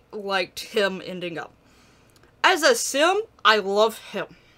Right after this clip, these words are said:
I think he turned out really well. As a sim who is supposed to be portraying Dusknoir, it's all right.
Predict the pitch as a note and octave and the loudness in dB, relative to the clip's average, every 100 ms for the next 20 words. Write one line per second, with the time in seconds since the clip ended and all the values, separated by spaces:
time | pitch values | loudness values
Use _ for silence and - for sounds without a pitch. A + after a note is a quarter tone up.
0 | _ _ _ _ _ - F3+ G3 G#3 G#3 | _ _ _ _ _ -14 -4 0 0 -2
1 | A3+ G#3+ - - G#3+ A3+ G3+ F#3+ F#3 F#3 | -2 -2 -4 -14 -10 -6 -2 0 -2 -6
2 | F3+ F3 F3 G3+ D#4 F3+ _ _ - - | -10 -8 -6 2 2 2 _ _ -20 -20
3 | _ _ _ _ _ _ - B3 B3 A#3+ | _ _ _ _ _ _ 0 2 2 0
4 | A#3+ E4 F4 D#4+ D#4 C#4+ B3+ C#4 C4+ C4 | 0 -2 -2 -2 -2 -4 -6 -2 -2 -2
5 | C#4 B3 A3+ A3 F#3+ - B3+ A#3+ C4 C#4 | -6 -6 -6 -8 -8 -6 2 4 4 0
6 | C4 G#3+ E3+ F#3+ A3 - - D4 D#4 D#4 | -4 -8 -2 -2 -2 -6 -4 0 2 2
7 | D#4+ D#4 _ _ _ _ G#3 A3 G#3+ G#3+ | -2 -8 _ _ _ _ -4 0 2 2
8 | G#3+ - | 2 0